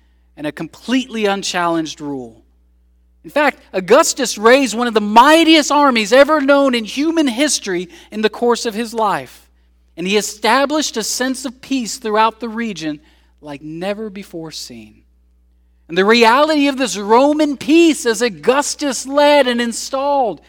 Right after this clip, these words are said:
is that it is just like many of the other, uh, pieces that have been brought by world powers throughout the ages. See, the peace that Caesar Augustus ushered in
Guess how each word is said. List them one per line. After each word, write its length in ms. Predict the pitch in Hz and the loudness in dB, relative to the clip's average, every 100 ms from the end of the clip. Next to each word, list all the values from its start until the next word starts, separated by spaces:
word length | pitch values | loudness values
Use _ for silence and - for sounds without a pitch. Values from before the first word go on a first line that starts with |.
| _ _ _ _ _ _ | _ _ _ _ _ _
is 180 | 175 160 | -18 -10
that 140 | 196 | -6
it 100 | 196 | -6
is 280 | 262 277 156 | -6 -6 -8
just 500 | 131 185 202 185 - | -14 -10 -8 -10 -12
like 320 | 185 180 175 | -10 -8 -10
many 320 | 175 185 190 190 | -10 -10 -8 -10
of 80 | |
the 180 | 185 196 | -8 -8
other, 380 | 208 185 151 131 _ _ _ _ _ _ _ _ | -6 -6 -10 -12 _ _ _ _ _ _ _ _
uh, 300 | 156 147 135 131 _ _ | -12 -10 -10 -12 _ _
pieces 640 | - 247 220 - 143 143 | -12 -8 -8 -8 -10 -12
that 140 | 170 | -10
have 120 | 160 160 | -10 -8
been 140 | 165 | -8
brought 320 | 170 196 190 | -6 -6 -4
by 140 | 160 151 | -4 -4
world 400 | 160 170 175 175 | -4 -4 -4 -8
powers 500 | 202 175 143 143 - | -8 -6 -6 -10 -16
throughout 380 | 156 147 143 | -12 -10 -10
the 120 | - 160 | -12 -12
ages. 560 | 165 147 127 120 - _ _ _ _ _ _ _ | -10 -12 -16 -20 -20 _ _ _ _ _ _ _
See, 160 | - 233 | -8 -2
the 100 | 226 | -2
peace 440 | - 285 285 - | 0 2 2 0
that 160 | 247 226 | -6 -6
Caesar 460 | - 262 247 226 220 | -6 -4 -4 0 0
Augustus 600 | 180 240 233 233 202 - - - | 2 0 0 -6 -8 -10 -14 0
ushered 500 | 226 240 - 240 220 | 2 2 -2 -2 -2
in 400 | 254 262 220 | -2 -2 -2